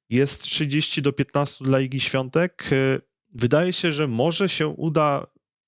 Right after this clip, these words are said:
wyjść na prowadzenie dwa do zera, ale szybko odpowiedziała Amerykanka, zrobiło się po jeden. I potem przychodzi trzeci gem, e,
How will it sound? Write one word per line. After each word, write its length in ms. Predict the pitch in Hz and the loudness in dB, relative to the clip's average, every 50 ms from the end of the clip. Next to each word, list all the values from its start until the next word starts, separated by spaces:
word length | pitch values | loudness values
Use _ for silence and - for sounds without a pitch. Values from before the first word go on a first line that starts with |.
| _ _ _ | _ _ _
wyjść 300 | 117 113 120 127 131 131 | _ -4 -2 0 0 0
na 120 | 135 135 123 | 0 0 0
prowadzenie 520 | - - 127 123 123 117 127 127 123 117 | 0 0 0 2 0 0 0 0 0 0
dwa 180 | 104 107 117 110 | 2 2 0 0
do 120 | 117 120 | 0 0
zera, 240 | 107 107 104 139 170 | 0 0 2 2 2
ale 260 | 196 202 202 196 160 | 2 2 2 2 0
szybko 460 | - - - 185 - - - - 135 | 0 -2 -2 -4 -6 -4 -2 -2 0
odpowiedziała 680 | 127 123 - - 131 117 120 110 - 127 123 120 110 107 - - - - - - - | 0 -2 -2 -2 -2 0 0 0 0 0 0 0 0 -2 -4 -8 -14 -14 -14 -8 -4
Amerykanka, 720 | - 110 113 113 107 107 104 - - 120 123 139 - 156 127 | -2 0 2 2 2 2 0 0 -2 -2 -2 0 0 -2 -2
zrobiło 380 | 120 117 107 110 117 117 113 | 0 -2 -4 -2 -2 -2 -2
się 220 | 110 - 113 107 107 - _ _ _ _ _ _ | -2 -4 -6 -8 -8 -10 _ _ _ _ _ _
po 140 | - 151 147 | 2 2 4
jeden. 300 | 147 123 110 110 110 123 | 2 2 0 0 -2 -2
I 60 | 131 | -2
potem 260 | - 170 - 170 156 | -2 -2 0 -2 -2
przychodzi 500 | - - - 160 160 156 147 147 160 143 | -2 -2 0 0 0 0 -2 -4 -6 -4
trzeci 540 | - - - - 165 156 - - 131 117 110 | -2 -2 0 0 -2 -2 -2 -6 -8 -8 -2
gem, 340 | - 143 151 170 190 208 | 0 2 2 2 2 0
e, 60 | 226 | -2